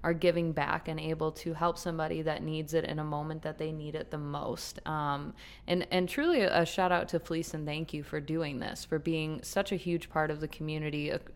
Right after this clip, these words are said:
throughout the state, and, and really, you know, giving back to the children especially. They, nobody wants to see that happen to their child or, you know, their, their friend's child, their niece, their nephew, but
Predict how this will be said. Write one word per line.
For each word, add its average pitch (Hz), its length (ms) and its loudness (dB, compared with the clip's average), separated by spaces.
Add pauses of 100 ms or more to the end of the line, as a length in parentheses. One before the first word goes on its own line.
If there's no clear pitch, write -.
(260)
throughout 170 360 4
the 156 80 -2
state, 147 420 -2
and, 147 220 -4 (320)
and 180 120 2
really, 190 320 6
you 180 200 0
know, 160 160 0
giving 175 320 0
back 160 280 2
to 170 120 -2
the 160 80 2
children 160 440 0
especially. 151 600 -2
They, 147 380 -2 (440)
nobody 175 720 2 (400)
wants 165 420 0
to - 100 -8
see 160 240 -2
that 151 200 2
happen 151 300 0
to 151 120 -8
their 151 160 -2
child 147 500 0
or, 151 260 -2
you 156 140 -4
know, 143 160 -2
their, 147 260 -4
their 151 180 -4
friend's 151 340 -4
child, 151 240 -4
their 151 100 -4
niece, 151 320 -6
their 156 140 -2
nephew, 147 480 -2
but 151 240 0